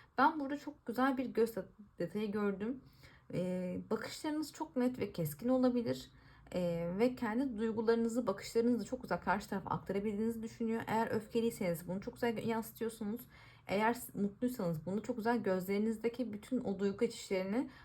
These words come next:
anlamak bu kişiyi çok memnun ve mutlu etmiş. Ve bunun da size çok çekici buluyor. Yani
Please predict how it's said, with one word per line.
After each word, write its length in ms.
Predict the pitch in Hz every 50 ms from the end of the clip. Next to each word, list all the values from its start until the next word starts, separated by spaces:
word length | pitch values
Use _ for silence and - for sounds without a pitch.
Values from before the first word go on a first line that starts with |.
| - - -
anlamak 480 | 190 196 202 202 196 202 233 254 254
bu 80 | - 202
kişiyi 200 | - - - 226
çok 180 | - - 233 -
memnun 360 | 190 180 170 175 196 226 247
ve 60 | 240
mutlu 300 | 220 196 180 180 - 208
etmiş. 440 | 196 180 - - 226 285 - - - - - - - -
Ve 160 | - 202 190
bunun 280 | 190 214 208 214 226 240
da 80 | 277
size 240 | 262 - 190 202 202
çok 240 | - - 220 - -
çekici 380 | - 202 - 202 175 202 180 175
buluyor. 300 | 165 147 160 165 165 165
Yani 360 | 175 185 185 180 180 190